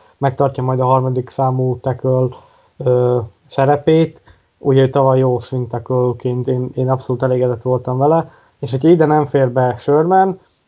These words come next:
akkor, akkor mehet mondjuk a guard, ö, cseregárd pozícióért küzdhet, ahol mondjuk Karas mellé beférhet simán. Ö, szerintem, főleg úgy, hogy azt hiszem Sherman is, ö,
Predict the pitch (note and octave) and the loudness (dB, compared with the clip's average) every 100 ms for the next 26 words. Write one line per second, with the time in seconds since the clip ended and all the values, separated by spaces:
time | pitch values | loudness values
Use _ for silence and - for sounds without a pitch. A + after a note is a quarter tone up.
0 | _ _ D3 C3+ - C#3 C#3 C#3 - C3 | _ _ -2 -2 -2 2 2 0 -6 -4
1 | D3 D3 C#3 C3 C#3 C3+ C3+ C3+ C3 B2+ | -2 0 0 -2 -4 -4 -2 0 2 2
2 | B2+ C3+ C3 C3+ - C3+ B2+ C3 B2+ A#2+ | 0 -2 -2 -4 -4 -2 0 0 0 -4
3 | _ C#3 C3 B2+ C3+ C3 A#2+ D3 C#3+ D#3 | _ -4 -4 -4 -2 -2 -2 -6 -4 -4
4 | C#3+ C3 C3+ C3+ C3 D3+ C#3 C#3 - C#3 | -2 -2 -2 -2 -2 0 0 0 -6 -4
5 | C3 B2 B2+ B2+ B2 B2+ B2 B2+ B2+ A#2+ | -2 -2 -2 -4 -4 -4 -4 -6 -8 -4
6 | A#2 A#2 - _ _ - _ - C3 C3 | -6 -8 -16 _ _ -20 _ -4 0 0
7 | B2 C#3 C#3 C3+ D3+ C#3+ C#3+ C#3 C3 C3 | 0 0 -2 0 -2 2 2 2 4 2
8 | - C3+ C3 - _ _ _ - - - | 0 -2 -2 -6 _ _ _ -8 -4 -4
9 | C3 - D3 C#3 C3+ C3 C3 - C#3 C#3 | -4 2 2 2 0 -2 -2 -2 -2 0
10 | C3+ | 0